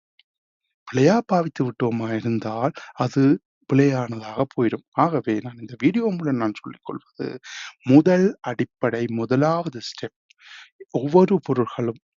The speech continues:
ஜேர்மன் மக்கள் ஆணா, பெண்ணா, பிளர்பாலா என்று அழைப்பார்கள். டேர், டி, டஸ் அவ்வாறு சொல்லுவார்கள். சரியா? ஆகவே நாங்கள்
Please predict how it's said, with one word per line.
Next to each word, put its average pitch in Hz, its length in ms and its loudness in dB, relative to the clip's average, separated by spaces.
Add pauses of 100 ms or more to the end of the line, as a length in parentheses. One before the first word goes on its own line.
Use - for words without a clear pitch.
ஜேர்மன் 123 500 2
மக்கள் - 380 -10 (400)
ஆணா, 127 320 2 (160)
பெண்ணா, 120 420 -2 (360)
பிளர்பாலா 120 540 2
என்று 147 220 -8 (100)
அழைப்பார்கள். 113 640 -6 (100)
டேர், 123 340 4 (300)
டி, 120 140 2 (440)
டஸ் 127 240 0 (260)
அவ்வாறு 113 360 -4
சொல்லுவார்கள். 120 680 -2 (760)
சரியா? 151 320 2 (540)
ஆகவே 123 360 -2 (100)
நாங்கள் 123 460 2